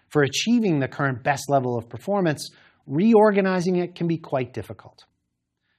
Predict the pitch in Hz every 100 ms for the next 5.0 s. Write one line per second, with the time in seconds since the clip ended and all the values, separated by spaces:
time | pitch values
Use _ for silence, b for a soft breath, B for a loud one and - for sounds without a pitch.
0 | _ _ _ _ _ _ _ _ _ _
1 | _ _ _ _ _ _ _ 202 214 226
2 | 208 - 196 185 147 127 131 147 139 151
3 | 147 - - 160 160 151 131 120 123 113
4 | - 104 95 90 - 98 90 - - -